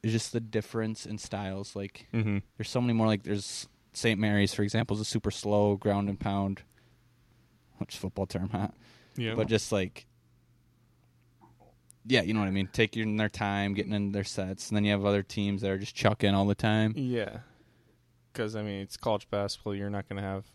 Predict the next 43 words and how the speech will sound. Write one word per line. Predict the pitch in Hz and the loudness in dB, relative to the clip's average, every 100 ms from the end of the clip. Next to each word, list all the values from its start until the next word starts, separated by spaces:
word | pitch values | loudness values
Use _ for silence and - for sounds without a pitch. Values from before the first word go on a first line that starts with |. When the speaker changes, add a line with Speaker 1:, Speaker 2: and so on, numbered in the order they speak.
| - _ - | -20 _ -8
Speaker 2:
N | 110 | -4
B | 101 101 | 0 -2
A | |
players | 98 - 98 101 | -2 -4 -2 -2
that | 101 95 | -4 -4
can | - 95 | -6 -8
just | 95 - - | -8 -10 -8
iso | 104 98 98 95 98 | -6 -4 -4 -4 -6
and | 98 | -6
just, | 101 101 - | -8 -10 -8
I | 110 | -2
mean, | 113 113 | 0 2
you | 127 | 4
do | 135 | 6
have | 120 - | 6 4
some | 117 | 0
of | 113 | 0
those | 120 | 2
guys | 117 120 | 2 2
in | 120 127 | -2 -4
college, | - 127 127 131 | 0 4 4 2
but | 101 87 - | -2 -2 -8
you | 80 | -14
definitely | - 95 - 98 95 _ _ | -8 -8 -6 -10 -10 _ _
see | - - 110 | -14 -6 -4
more, | 101 101 92 | -2 -2 -4
like, | 92 | -4
plays | - 107 101 107 | -2 0 0 0
being | 107 110 | -2 0
run | 110 107 110 - - - - _ - | 0 0 -2 -8 -20 -20 -20 _ -10
and | 95 92 | -8 -6
just | 92 - | -8 -8
actually, | 87 95 - 85 | -8 -8 -10 -8
like, | 87 - - | -10 -12 -10
having | - 101 98 | -2 -2 -2
to | 95 | -6
be | 95 101 - | -6 -8 -8
open | 98 - 98 | -8 -6 -6
shots | 110 98 | -4 -4
from | - 101 | -4 -6
the | |
hit. | 101 104 - | -4 -6 -6
But | - | -10